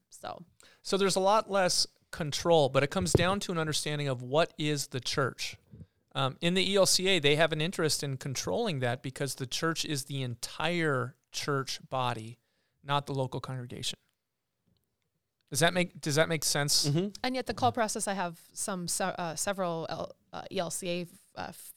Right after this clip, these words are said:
Speaker 1: friends and peers from my time in seminary, and, and it's interesting that call process is also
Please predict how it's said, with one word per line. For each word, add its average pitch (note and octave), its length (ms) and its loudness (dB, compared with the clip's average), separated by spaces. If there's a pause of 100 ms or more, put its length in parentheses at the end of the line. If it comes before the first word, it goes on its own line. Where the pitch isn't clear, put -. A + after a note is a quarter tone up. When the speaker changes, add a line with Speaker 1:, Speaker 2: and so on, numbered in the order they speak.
(140)
Speaker 1:
friends F3 380 -4
and E3 100 -10
peers E3+ 320 -8
from E3 460 -8
my E3+ 100 -8
time E3+ 200 -4
in E3 60 -8
seminary, E3+ 460 -6
and, E3+ 280 -8 (360)
and F#3+ 140 -4
it's F#3 120 -6
interesting F3+ 720 -4 (220)
that E3+ 300 -4
call F3 180 0
process F#3 480 -4
is E3 100 -4
also D#3+ 560 -4